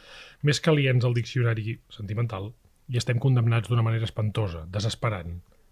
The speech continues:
però finalment adorable, perquè, escolteu, canviar de nacionalitat no és tan difícil i al capdavall aquí quasi ningú no ho acaba fent.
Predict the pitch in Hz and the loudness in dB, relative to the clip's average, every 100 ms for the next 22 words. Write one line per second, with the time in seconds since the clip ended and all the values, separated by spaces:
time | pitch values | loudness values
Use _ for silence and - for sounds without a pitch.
0 | - 131 - 131 131 127 120 113 113 107 | -4 -2 0 0 2 4 4 2 0 -2
1 | 92 90 90 - 95 92 95 - 113 95 | -6 -8 -10 -8 -8 -6 -8 -6 -4 -4
2 | 80 - _ _ _ _ - 120 131 135 | -8 -16 _ _ _ _ -2 2 2 2
3 | 127 123 113 104 104 101 104 - 98 95 | 2 2 0 0 -4 -4 -4 -4 -6 -4
4 | 120 156 160 143 110 107 95 101 107 120 | -4 -2 -4 -4 -6 -6 -6 -6 -4 -6
5 | - _ - 117 113 - 104 98 95 98 | -10 _ -16 -8 -8 -4 -4 -4 -4 -4
6 | 92 95 - 82 - 117 120 | -6 -8 -8 -10 -12 -14 -14